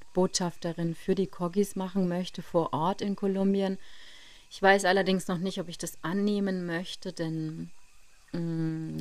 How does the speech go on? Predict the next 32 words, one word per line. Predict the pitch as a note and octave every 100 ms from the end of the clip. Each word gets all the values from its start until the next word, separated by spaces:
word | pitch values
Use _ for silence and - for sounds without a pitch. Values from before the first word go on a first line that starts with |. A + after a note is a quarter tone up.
| E3
es | D#3+
ist | F3 F#3
eine | E3
sehr, | D#3+ F#3 F#3+
sehr | F3+
große | E3 E3+ F3+ -
Aufgabe. | F3+ F3+ - F3+ F#3 G#3 - - - - - - - - - - - -
Es | -
gibt | G3 - -
in | F3
Deutschland | E3+ F3 - E3+ -
eine | E3
Foundation, | E3+ F3 E3+ E3 D#3+ F#3+ G3 F#3+
also | E3+ E3+ E3
eine | D#3+ E3+ F3
Organisation, | E3+ E3+ F3 F3 - - F3+ F#3
die | F3+
sich, | E3+ D#3+ - - - - - - - _
ähm, | E3 E3 E3 E3
den | D#3+ D#3+
Corgis | F#3+ F3 F3+ -
angeschlossen | D#3+ F3+ G3+ - F#3 F#3+ - G3 F#3+
hat. | F3+ F#3 - - - - -
Das | E3 E3
ist | D#3+ - D#3+
der | D3+ D3+
Lukas, | E3+ G3+ - G3+ F#3+ -
Lukas | F#3 F3+ F3 -
Buchholz | G3 G3 F3+ F3+ -
heißt | F3+ F3 -
er | D#3+ D#3+
und | D#3+ D#3 D#3